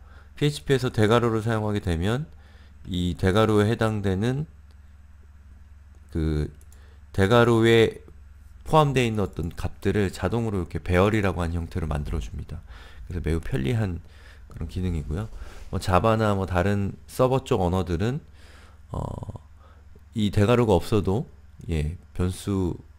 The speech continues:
이런 배열로 생성을 해준다거나 아니면 여러 개의 값들을 리턴해주기 때문에 그 서버 쪽,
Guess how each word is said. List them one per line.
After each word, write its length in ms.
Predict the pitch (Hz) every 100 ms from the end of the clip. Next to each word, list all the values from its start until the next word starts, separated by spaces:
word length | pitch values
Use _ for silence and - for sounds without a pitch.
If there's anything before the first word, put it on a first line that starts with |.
| -
이런 220 | 85 87
배열로 400 | 90 92 98 95
생성을 360 | 120 120 110 110
해준다거나 880 | 120 110 98 95 131 90 82 73 76
아니면 380 | 82 82 82 80
여러 220 | 82 82
개의 340 | 82 78 76 - - - -
값들을 440 | - - 92 85
리턴해주기 540 | 76 - 90 82 80 78
때문에 520 | - 76 80 107 85 - - - - -
그 80 |
서버 320 | 92 135 135 151
쪽, 340 | - 78 -